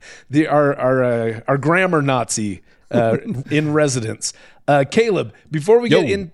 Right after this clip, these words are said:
Speaker 1: into, uh, wire fraud and today's topic, I just wanna read a listener review real quick, as we've been doing lately. Michelle W says,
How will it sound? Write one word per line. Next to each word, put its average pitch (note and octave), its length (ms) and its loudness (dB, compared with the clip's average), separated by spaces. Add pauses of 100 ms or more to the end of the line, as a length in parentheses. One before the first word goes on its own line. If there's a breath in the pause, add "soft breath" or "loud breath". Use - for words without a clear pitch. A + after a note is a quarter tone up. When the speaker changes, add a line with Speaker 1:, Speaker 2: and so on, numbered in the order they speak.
Speaker 1:
into, F#3 680 -2
uh, E3 40 2
wire E3 340 2
fraud F#3 440 0
and D3 320 -4
today's D3+ 600 -2
topic, E3 520 -2 (240 loud breath)
I D3 140 0
just E3+ 200 -2
wanna E3+ 460 2
read E3 280 2
a D3+ 400 2
listener F3 500 0
review F3 340 -2
real C3+ 360 -4
quick, E3+ 340 -4
as B2 160 -4
we've B2 220 -4
been B2+ 180 -4
doing B2+ 360 -4
lately. C#3 500 -6 (240)
Michelle E3+ 760 0
W F#3 460 0
says, D#3 420 0